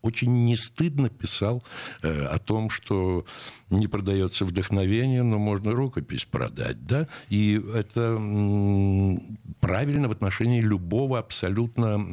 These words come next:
э, э, художественного, художественного промысла.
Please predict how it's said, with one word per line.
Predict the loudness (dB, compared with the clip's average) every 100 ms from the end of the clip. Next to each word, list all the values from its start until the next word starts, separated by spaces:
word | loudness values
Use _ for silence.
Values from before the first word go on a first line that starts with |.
| -2
э, | 0 -4 -6 -14 -20 -12
э, | -4 -2 0 -2
художественного, | -2 -2 0 -2 -4 -2 0 2 2 0 -2
художественного | -4 -2 -2 0 0 -2 -2 -2 0 0 -4
промысла. | -4 -2 0 -2 -4 -4 -6 -6 -8